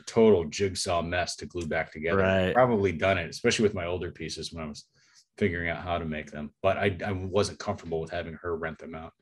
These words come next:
Speaker 2: Right.
Speaker 1: I think she kind of thought, like, "Well, why do you get m-, make, make the money on it?" It's 'cause it's my art.
Speaker 2: Yeah. <laughs>
Speaker 1: But,
Speaker 2: Exactly.
Speaker 1: uh, oh, there was a lot of lessons in that. I liked that place too, though. It was, uh, again, it was called Congregation Forgotten Saints. It was on
Speaker 2: Mm-hmm.
Speaker 1: Melrose.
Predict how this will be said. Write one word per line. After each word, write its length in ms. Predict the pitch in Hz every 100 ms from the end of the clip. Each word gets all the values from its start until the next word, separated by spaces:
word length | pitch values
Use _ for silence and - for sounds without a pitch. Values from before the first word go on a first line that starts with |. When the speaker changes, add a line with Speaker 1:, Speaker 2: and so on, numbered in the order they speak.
| -
Speaker 2:
Right. 340 | 92 87 85 82
Speaker 1:
I 20 |
think 160 | 110
she 100 | 104 98
kind 180 | 98
of 80 | 90
thought, 240 | - 90 85
like, 160 | 87
"Well, 100 | 95
why 160 | 95 95
do 60 |
you 100 | 95
get 200 | 107 82 87
m-, 160 | 82 -
make, 240 | 92 87 - _ _ _ 107
make 160 | 98
the 60 | 92
money 300 | 90 92 87
on 80 | 85
it?" 40 |
It's 140 | - -
'cause 180 | 180
it's 120 | 156 165
my 140 | 151
art. 300 | 147 117 - _
Speaker 2:
Yeah. 580 | 127 127 135 160 104 147 - -
<laughs> 40 | - 190 - 185 - 170 - - - - - _ _ -
Speaker 1:
But, 200 | 95 90
Speaker 2:
Exactly. 140 | 101 92 85
Speaker 1:
uh, 40 | 98 - _ -
oh, 120 | 143
there 140 | 175 165
was 100 | 151
a 60 |
lot 140 | 156 147
of 100 | 107
lessons 380 | 110 - 92 90
in 80 |
that. 200 | 90 87
I 40 | 113
liked 240 | 143 143
that 200 | 107 85
place 280 | - 87 -
too, 200 | - 98
though. 260 | 87 78 - -
It 60 | 107
was, 200 | 101 101
uh, 240 | 92 80 - _ _ - - -
again, 180 | 107 87
it 40 |
was 100 | 85
called 240 | - 85 -
Congregation 640 | 113 117 107 98 92 95
Forgotten 480 | 87 87 90 90 78
Saints. 380 | - 82 80 -
It 60 | 104
was 80 |
on 100 | 101
Speaker 2:
Mm-hmm. 120 | 101 113
Speaker 1:
Melrose. 600 | 98 80 78 78 -